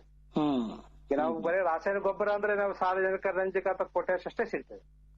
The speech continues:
Speaker 2: ಆದ್ರೆ
Speaker 1: ಹ್ಮ್.
Speaker 2: ಈ ನಮ್ಮ ಕಾಂಪೋಸ್ಟ್ ಅಲ್ಲಿ ಈ ಸಾರಜನಕ, ರಂಜಕ, ಪೊಟ್ಯಾಷ್ ಜೊತೆಗೆ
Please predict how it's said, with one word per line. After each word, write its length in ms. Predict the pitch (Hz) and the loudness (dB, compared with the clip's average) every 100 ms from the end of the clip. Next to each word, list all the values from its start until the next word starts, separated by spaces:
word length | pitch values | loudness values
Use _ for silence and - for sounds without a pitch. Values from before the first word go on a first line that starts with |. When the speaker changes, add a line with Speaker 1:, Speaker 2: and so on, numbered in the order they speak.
| 131 | -2
Speaker 2:
ಆದ್ರೆ 280 | 151 185 196 | 0 2 2
Speaker 1:
ಹ್ಮ್. 100 | 190 | 2
Speaker 2:
ಈ 120 | 208 | 2
ನಮ್ಮ 220 | 196 190 | 2 -2
ಕಾಂಪೋಸ್ಟ್ 520 | - 170 170 220 202 | 0 -2 0 -2 0
ಅಲ್ಲಿ 260 | 190 214 247 | 0 2 2
ಈ 140 | 202 | 2
ಸಾರಜನಕ, 760 | 160 - - 180 180 185 180 190 | 2 -2 0 0 2 0 0 0
ರಂಜಕ, 440 | 165 165 165 165 | 0 0 -2 -2
ಪೊಟ್ಯಾಷ್ 420 | 175 175 156 170 - | -2 0 -2 -2 -2
ಜೊತೆಗೆ 600 | 165 208 180 175 - | -2 0 0 0 -4